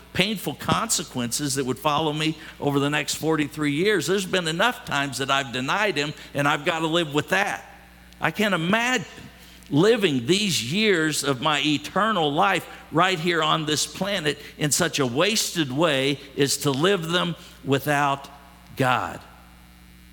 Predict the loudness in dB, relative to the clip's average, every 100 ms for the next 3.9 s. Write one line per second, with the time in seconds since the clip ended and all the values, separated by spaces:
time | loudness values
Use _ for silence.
0 | -20 -20 -20 -20 -14 -4 -2 0 0 0
1 | -2 -2 0 0 0 -2 -2 -2 -2 -2
2 | -4 -6 -4 -2 0 0 -2 -6 -12 -8
3 | -10 -8 -8 -8 -12 -14 -12 -12 -14